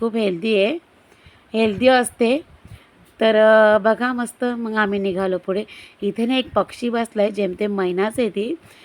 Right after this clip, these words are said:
तर बघा आता मी चालले हलू, हलू, हलू, हलू बघायला. हम्म, बघा कशी बसले, बसले, बसले. अरे उडाली, भुर्र,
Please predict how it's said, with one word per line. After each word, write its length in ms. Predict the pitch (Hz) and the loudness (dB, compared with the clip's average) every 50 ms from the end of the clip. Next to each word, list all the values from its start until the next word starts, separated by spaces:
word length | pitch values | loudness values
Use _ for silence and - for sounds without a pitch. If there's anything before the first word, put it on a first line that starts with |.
| - - _ _ _ - | -20 -20 _ _ _ -8
तर 100 | 196 190 | -8 -6
बघा 300 | 170 185 196 180 170 190 | -4 -4 -4 -4 -2 -2
आता 220 | 190 196 - 208 | -4 -4 -4 -4
मी 120 | 196 196 185 | -6 -6 -6
चालले 320 | - 202 190 180 185 196 | -4 -4 -4 -2 -2 -2
हलू, 400 | 226 226 226 214 185 175 190 190 | -2 0 -2 -2 -2 -2 -4 -4
हलू, 320 | 190 202 196 175 175 185 185 | -4 -4 -4 -4 -4 -4 -6
हलू, 240 | 196 190 170 180 | -6 -6 -6 -6
हलू 260 | 196 196 196 196 202 190 | -6 -6 -6 -6 -8 -8
बघायला. 500 | 190 185 175 185 196 208 202 214 220 269 - - - - - - - _ _ _ _ _ - - - 214 | -8 -8 -8 -6 -6 -4 -4 -6 -8 -8 -10 -16 -20 -20 -20 -20 -20 _ _ _ _ _ -20 -14 -8 -6
हम्म, 680 | 202 202 202 202 196 202 202 202 196 196 202 196 190 | -4 -4 -2 -4 -4 -4 -4 -4 -4 -4 -4 -6 -6
बघा 160 | 180 190 196 | -8 -8 -10
कशी 300 | 190 208 208 196 - 190 | -10 -12 -14 -14 -12 -8
बसले, 340 | 190 190 175 - 185 185 180 | -8 -8 -8 -8 -10 -10 -8
बसले, 340 | 180 190 170 - - 190 175 | -8 -10 -12 -12 -12 -12 -10
बसले. 280 | 185 180 - - - | -10 -12 -14 -14 -8
अरे 80 | 349 320 | -2 2
उडाली, 560 | 285 277 254 247 226 214 190 185 185 214 233 | 2 4 4 4 4 4 2 0 -2 -4 -6
भुर्र, 800 | 220 202 240 233 220 214 214 214 208 202 196 185 185 180 180 | -4 -4 -4 -4 -4 -6 -8 -10 -10 -10 -12 -12 -14 -14 -16